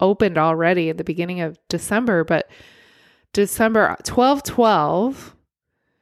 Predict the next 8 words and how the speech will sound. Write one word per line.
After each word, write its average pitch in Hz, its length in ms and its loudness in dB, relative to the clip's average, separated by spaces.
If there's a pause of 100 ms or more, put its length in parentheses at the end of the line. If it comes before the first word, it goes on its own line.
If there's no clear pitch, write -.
(120)
through 226 760 0 (140)
to 240 280 0
the 196 500 0
solstice, 170 1040 -2
which 196 260 -2
is 170 160 -4
the 175 120 -4
twenty-first. 175 1600 -4